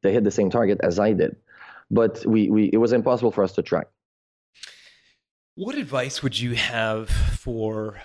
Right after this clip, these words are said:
Speaker 2: a services company that was about to agree to an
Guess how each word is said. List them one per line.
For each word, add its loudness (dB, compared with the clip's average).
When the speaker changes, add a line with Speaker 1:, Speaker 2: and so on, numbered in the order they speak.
Speaker 2:
a -6
services -4
company -6
that -2
was -4
about -4
to -6
agree -4
to -6
an -8